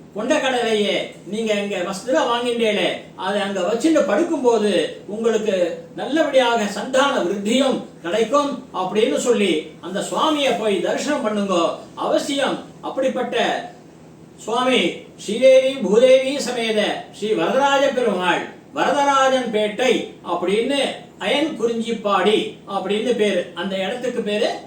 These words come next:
அயன் குறிஞ்சிப்பாடி அப்படின்னு பேரு. நீங்க இன்டர்நெட்ல போட்டு பார்த்தீங்கன்னா உங்களுக்கு தெரியும். உங்களுக்கு அந்த இடத்துக்கு நீங்க யார் போறீங்களோ, என்னுடைய WhatsApp நம்பரை நான் டிஸ்கிரிப்ஷன்ல கொடுக்குறேன், பாருங்க.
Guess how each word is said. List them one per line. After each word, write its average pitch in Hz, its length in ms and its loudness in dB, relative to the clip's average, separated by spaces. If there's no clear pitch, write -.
அயன் 262 420 -2
குறிஞ்சிப்பாடி 214 680 -2
அப்படின்னு 196 380 -4
பேரு. 175 500 -4
நீங்க 208 260 -6
இன்டர்நெட்ல 226 880 -2
போட்டு 220 220 0
பார்த்தீங்கன்னா 208 520 -2
உங்களுக்கு 196 400 -4
தெரியும். 190 520 -2
உங்களுக்கு 233 420 2
அந்த 208 200 -2
இடத்துக்கு 247 640 -2
நீங்க 196 180 -4
யார் 202 420 -2
போறீங்களோ, 247 480 0
என்னுடைய 202 380 -2
WhatsApp 233 580 0
நம்பரை 208 360 0
நான் 202 240 -2
டிஸ்கிரிப்ஷன்ல 226 720 -4
கொடுக்குறேன், 190 400 -2
பாருங்க. 220 600 0